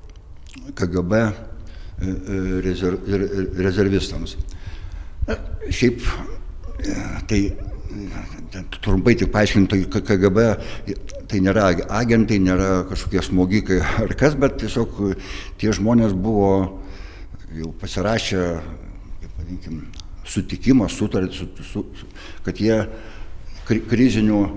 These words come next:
atvejų kažkokių i-, imtųsi, būtų į-, įtraukiami į, į, į aktyvią K G B veiklą ir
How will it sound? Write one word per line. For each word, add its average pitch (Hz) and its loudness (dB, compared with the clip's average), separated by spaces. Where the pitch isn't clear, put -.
atvejų 135 -2
kažkokių 127 -4
i-, 120 0
imtųsi, 123 6
būtų 113 -2
į-, 104 -10
įtraukiami 104 -4
į, 98 0
į, 98 -4
į 104 -2
aktyvią 113 0
K 107 -2
G 104 0
B 113 2
veiklą 131 2
ir 117 2